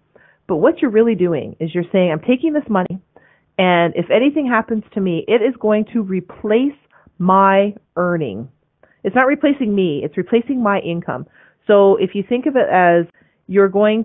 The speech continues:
to have something still generating income into your household, even though you're not going to work to, to earn that every day. Okay? So if somebody's paying you not to work, think of it like that. So if you're, something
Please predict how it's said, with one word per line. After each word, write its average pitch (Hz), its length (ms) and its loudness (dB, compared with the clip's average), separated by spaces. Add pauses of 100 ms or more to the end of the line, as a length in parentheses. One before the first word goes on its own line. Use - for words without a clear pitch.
to 226 100 0
have 180 380 0 (100)
something 196 540 -2 (640)
still 233 580 2 (540)
generating 202 720 2
income 190 420 -6
into 190 240 -6
your 202 240 0
household, 185 600 -4 (280)
even 208 320 0
though 185 140 2
you're 175 180 -2
not 170 220 -2
going 165 220 -4
to 165 80 -8
work 160 220 -4
to, 151 140 -10 (240)
to 151 380 0
earn 151 220 -6
that 139 160 -4
every 143 180 -4
day. 107 280 -4 (280)
Okay? 214 300 0 (420)
So 247 160 6
if 214 160 -4
somebody's 262 300 -2
paying 208 360 -2
you 175 120 -4
not 165 260 -4
to 156 100 -10
work, 131 420 -10 (280)
think 190 140 -4
of 180 100 -4
it 143 60 0
like 143 200 -4
that. - 240 -10 (520)
So 190 300 4
if 302 200 2 (240)
you're, 202 180 0 (300)
something 247 280 -2